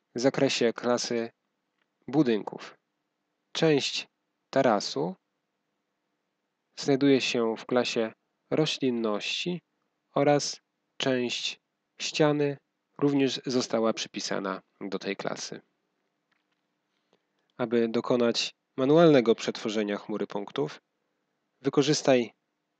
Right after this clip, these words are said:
narzędzia przeklasyfikowywania chmury punktów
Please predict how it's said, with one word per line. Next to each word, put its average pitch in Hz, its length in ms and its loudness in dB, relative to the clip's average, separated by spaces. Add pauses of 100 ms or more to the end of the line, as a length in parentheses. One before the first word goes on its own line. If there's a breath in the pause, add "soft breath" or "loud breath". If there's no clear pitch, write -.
(120)
narzędzia 113 640 2
przeklasyfikowywania 123 1400 2
chmury 104 320 -2
punktów - 580 -8